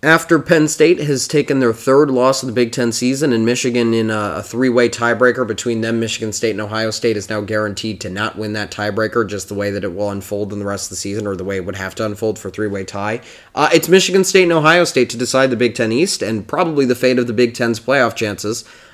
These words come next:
Uh, we'll have to see what happens in that game. And then if you look at the West, Minnesota now in the lead because of Wisconsin beating Iowa,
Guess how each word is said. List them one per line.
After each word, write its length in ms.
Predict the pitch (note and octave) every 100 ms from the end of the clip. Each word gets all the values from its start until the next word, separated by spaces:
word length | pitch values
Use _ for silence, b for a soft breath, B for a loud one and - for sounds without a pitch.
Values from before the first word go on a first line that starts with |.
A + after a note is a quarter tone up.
| B
Uh, 140 | A2 A2
we'll 140 | A2+
have 140 | A#2+ B2
to 80 | -
see 120 | C3
what 120 | A2+
happens 320 | A#2 A#2 A#2
in 60 | A#2
that 180 | A2 A2+
game. 340 | A2+ C3 D3+ B B
And 80 | G2+
then 80 | A2
if 120 | A2
you 60 | C3
look 160 | C#3
at 120 | A#2+
the 60 | C3
West, 440 | A#2+ G#3+ G#3 - b b _ -
Minnesota 720 | A3 D4+ - C#4 G4 - F2+
now 260 | A#2 A#2+ A#2+
in 140 | C#3+
the 80 | C3+
lead 260 | E3 G#3
because 360 | B2+ - E3 E3
of 100 | C#3
Wisconsin 720 | D3 - F3+ G#3+ - A#2 A2+
beating 260 | A#2+ B2 A#2
Iowa, 480 | E3 C#3+ G#2+ G2